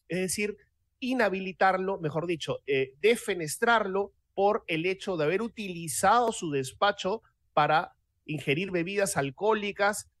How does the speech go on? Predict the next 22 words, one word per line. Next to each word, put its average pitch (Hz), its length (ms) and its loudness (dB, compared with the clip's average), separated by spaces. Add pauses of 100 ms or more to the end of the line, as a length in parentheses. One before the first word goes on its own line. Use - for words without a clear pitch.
(160)
y 233 320 -4
tener 170 380 0
contacto 170 640 0
físico 202 640 -6
con 139 200 0
una 185 400 -2 (240)
de 135 120 -4
sus 135 200 -6
trabajadoras, 143 680 2
precisamente 185 880 -2 (260)
la 160 240 0
que 180 140 -4
lo 147 100 2
acusa 170 560 -2
de 143 140 0
violación. 127 680 0
Es - 300 -2 (180)
tremendo 247 840 2
lo 160 240 -2
que 180 140 0
ha 196 80 4
ocurrido 202 640 -2